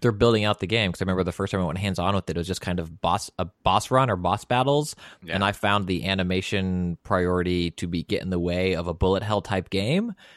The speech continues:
Speaker 1: Um, so I found it more frustrating than fun, but that's also on an E three show floor. Like, is it a game that I will play and that I hope and hope and hope is good? Yes. Is it a game that I'm like, you know, if I had,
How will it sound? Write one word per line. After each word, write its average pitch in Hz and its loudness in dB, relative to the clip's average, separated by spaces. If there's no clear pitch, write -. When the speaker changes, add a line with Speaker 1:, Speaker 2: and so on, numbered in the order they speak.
Speaker 1:
Um, 87 0
so 101 2
I 95 2
found 101 2
it - -4
more 92 0
frustrating 104 0
than 87 0
fun, 101 0
but - -2
that's 120 2
also 110 4
on 104 2
an 92 -2
E 98 0
three 95 -2
show 92 2
floor. 82 -2
Like, 90 -4
is 113 -2
it 117 0
a 113 2
game 107 -2
that 95 0
I 95 2
will 98 0
play 160 0
and 101 -2
that 92 4
I 87 2
hope 107 2
and 101 -2
hope 113 4
and 98 0
hope 110 2
is 120 -4
good? 139 2
Yes. 92 -2
Is 95 -4
it 101 2
a 95 0
game 92 0
that 90 0
I'm 87 0
like, 85 -2
you 90 -2
know, 90 2
if 85 -2
I 92 2
had, 92 0